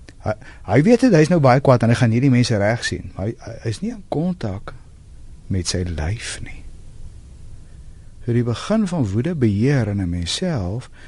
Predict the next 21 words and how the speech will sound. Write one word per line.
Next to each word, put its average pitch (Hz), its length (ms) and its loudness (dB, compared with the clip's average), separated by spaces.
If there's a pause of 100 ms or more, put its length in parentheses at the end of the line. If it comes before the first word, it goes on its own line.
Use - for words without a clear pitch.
(260)
is 95 180 -4
om 92 260 -6
baie 139 520 0
diep 101 220 -6
kontak 107 400 -4
te 92 120 -6
maak 71 300 -8 (420)
met 85 200 -6
jou 76 180 -6
eie 117 400 -4 (340)
lyf. 76 540 -4 (320)
Waar 117 500 -4
is 147 140 -4
my 110 180 0 (460)
arousal 104 760 0
vlakke, - 460 -6
my 80 200 -6
opwekkingsvlakke? 98 1200 -4 (1120)
En, 175 220 2
ehm, 170 140 0 (600)
uh, 135 300 -2